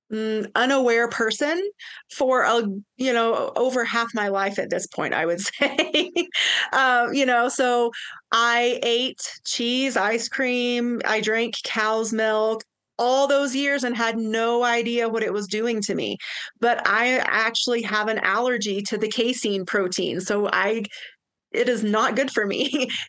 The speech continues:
And as soon as I discovered that, then I was able to make a choice that was empowering for me. So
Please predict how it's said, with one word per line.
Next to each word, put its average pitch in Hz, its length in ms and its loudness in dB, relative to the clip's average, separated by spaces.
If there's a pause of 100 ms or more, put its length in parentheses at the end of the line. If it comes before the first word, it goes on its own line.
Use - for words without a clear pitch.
(100)
And 247 320 2
as 233 180 0
soon 294 260 0
as 277 160 0
I 220 140 2
discovered 240 720 -2
that, 214 260 0 (140)
then 277 200 0
I 302 100 0
was 277 140 0
able 240 280 0
to 240 100 -4
make 220 180 -2
a 202 80 0
choice 233 680 0 (320)
that 226 160 0
was 226 180 2
empowering 208 920 0
for 196 240 -2
me. 170 180 -2
So 233 360 2